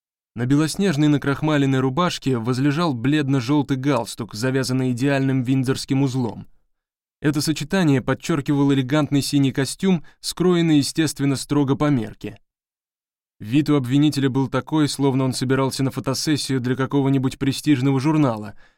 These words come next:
и в некотором роде именно это и должно было произойти сразу после слушания. Я не сомневался, что Драйер уже созвал пресс-конференцию в офисе окружного прокурора. Сопровождал его ассистент, молодой человек в почти столь же элегантном костюме, как у его босса.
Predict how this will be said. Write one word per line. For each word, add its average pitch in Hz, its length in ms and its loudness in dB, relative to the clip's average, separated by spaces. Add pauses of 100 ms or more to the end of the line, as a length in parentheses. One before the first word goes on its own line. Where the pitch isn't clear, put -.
(120)
и 120 120 -4
в 117 60 -2
некотором 147 420 2
роде 147 280 2
именно 139 280 4
это 147 280 -2
и 139 80 2
должно 135 380 0
было 131 180 0
произойти 127 540 -2
сразу 120 340 -2
после 123 300 -6
слушания. 107 580 -10 (680)
Я 202 120 2
не 208 100 4
сомневался, 190 520 0
что 120 160 -6
Драйер 127 320 2
уже 123 180 -2
созвал 131 440 -2
пресс-конференцию 120 840 -4
в 117 80 -2
офисе 117 300 -2
окружного 120 460 -2
прокурора. 117 580 -4 (480)
Сопровождал 185 560 0
его 120 160 0
ассистент, 139 640 -2 (360)
молодой 151 340 2
человек 135 480 0
в - 140 -20
почти 156 340 -6
столь 160 300 0
же 120 160 -2
элегантном 117 460 -2
костюме, 160 520 -2
как 151 280 -4
у 143 40 4
его 135 220 4
босса. 107 500 -8